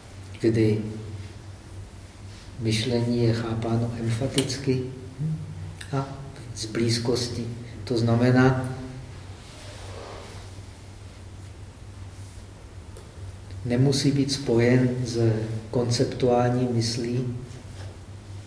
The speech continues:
která bezprostřední požitek, počítek objektu může zkreslovat, ale hlavně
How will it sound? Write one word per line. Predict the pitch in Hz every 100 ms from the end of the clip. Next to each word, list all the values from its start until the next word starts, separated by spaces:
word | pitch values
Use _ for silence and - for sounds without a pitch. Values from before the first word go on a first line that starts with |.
| - - - - - - -
která | - 120 120 117
bezprostřední | 113 - - 117 117 120 113 120 117 120 - -
požitek, | 110 110 127 131 - - - - - - - - -
počítek | 120 117 139 131 120 123
objektu | 107 117 117 - 131 123 - - - - - - - - - - - -
může | 117 113 120
zkreslovat, | - 107 107 - 107 110 117 - - - - - - - - - - - - - - - - - - - - - - - - - - - - - - -
ale | 110 113 113 - - 95 - - - - - - -
hlavně | - 113 120 123 127